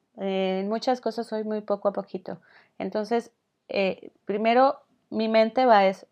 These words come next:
"Me estoy dando cuenta que estoy utilizando mucho. Ok, ¿qué hago?". Eh, me estoy dando cuenta que estoy haciendo esto, ok, ¿y cómo lo voy haciendo? Entonces, poco a poquito he ido como subiendo el nivel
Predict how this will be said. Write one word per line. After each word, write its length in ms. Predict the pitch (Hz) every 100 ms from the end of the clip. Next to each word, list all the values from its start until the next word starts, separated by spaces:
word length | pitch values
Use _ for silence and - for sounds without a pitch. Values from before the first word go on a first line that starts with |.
| _ _
"Me 220 | - 208
estoy 180 | 208 233
dando 300 | 240 247 240
cuenta 400 | 233 220 220 254
que 100 | 254
estoy 180 | - 214
utilizando 460 | 214 202 196 180 185
mucho. 400 | 180 180 180 165 _ _ _
Ok, 200 | 185 185 185 180
¿qué 100 | 180
hago?". 360 | 165 170 175 _ _ _ _ -
Eh, 500 | 185 185 180 180 185
me 60 | 196
estoy 160 | 202 214
dando 240 | 220 220
cuenta 300 | 226 220 233
que 80 | 240
estoy 200 | - 202
haciendo 340 | 196 196 190
esto, 340 | 180 180 170 -
ok, 200 | 185 180 170 - 175 -
¿y 120 | -
cómo 240 | - 202
lo 60 | 202
voy 80 | 185
haciendo? 200 | 185 185
Entonces, 360 | 180 214 240 240 - _ _
poco 240 | 233 233
a 80 | 277
poquito 540 | 269 247 220 220 220 226
he 180 | 202 202
ido 260 | 202 202
como 220 | 202 180
subiendo 520 | 180 190 190 190 190 202
el 140 | 208
nivel 560 | 202 180 180 175 269